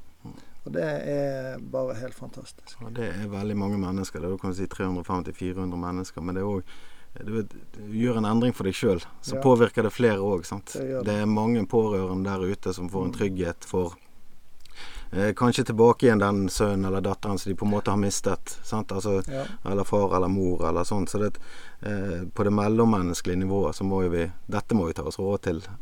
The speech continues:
Speaker 1: her i Norge, tenker jeg, og det
Speaker 2: Absolutt.
Speaker 1: er mer ut av det. Ehm, litt tilbake igjen til toppidretten, sant, og dette prestasjonsmiljøet, sant, eh, eh, som jeg tenker på. Eh, jeg hørte en psykolog så, for litt siden som sa dette her med at, eh,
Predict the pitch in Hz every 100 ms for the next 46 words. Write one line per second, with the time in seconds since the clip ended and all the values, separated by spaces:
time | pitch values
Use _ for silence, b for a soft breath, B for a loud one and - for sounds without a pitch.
0 | - 98 82 80 80 87 87 87 - 85
1 | 87 87 85 85 - B B B B 101
2 | 95 104 101 87 85 85 92 92 - B
3 | B B B 110 101 98 95 - - -
4 | - - - - - - 92 147 - 120
5 | 107 113 139 117 101 98 92 - 113 -
6 | 127 104 90 85 - 85 - 98 90 98
7 | - - 98 - 95 - 101 98 87 -
8 | 82 87 87 - - 104 101 - 98 90
9 | 90 92 B B B B 87 - 101 -
10 | 90 - 85 95 107 - B B - 92
11 | 92 92 92 - - 104 104 - 104 -
12 | - 98 101 85 - 87 85 - 92 -
13 | 95 87 82 92 101 98 - 117 101 95
14 | 87 - 90